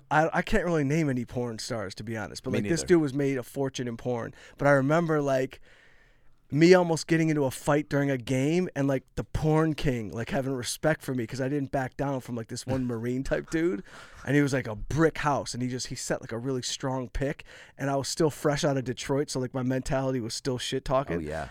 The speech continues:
Speaker 1: And when he hit me with a pick, I was like, "Do that again, motherfucker." Like, that was, that's the first thing that came out of my mouth.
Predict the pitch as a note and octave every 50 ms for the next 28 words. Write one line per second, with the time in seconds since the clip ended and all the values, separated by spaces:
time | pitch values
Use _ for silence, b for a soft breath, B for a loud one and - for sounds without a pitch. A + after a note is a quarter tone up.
0 | - - C3 C#3 C#3+ C#3+ C#3 C3 A2 E3 E3+ E3 F3+ D#3+ D3+ C#3 C3 - - -
1 | G3 F3 - - - D3 C#3+ B2 C#3 B2+ A2+ _ - A3 A#3+ A3+ B3 A#3 G#3 F#3
2 | D3 A#2 - A3 A#3+ A#3+ G#3 G3 F#3 F3+ F3 - - G#3 F#3+ F3+ - G#3 F#3+ B
3 | B B B D#3 D#3 C3+ D3+ G#3+ F#3 F3+ D#3+ - G3 - - - - F#3 F#3 -
4 | D4+ A3 - - G#3 F3 - - G#3+ G#3+ - - B3 G3+ G3 - - - G3+ F#3
5 | D#4 A3 F3+ - C4+ F3 D#3+ D#3+ F3 E3+ D3+ C#3 C3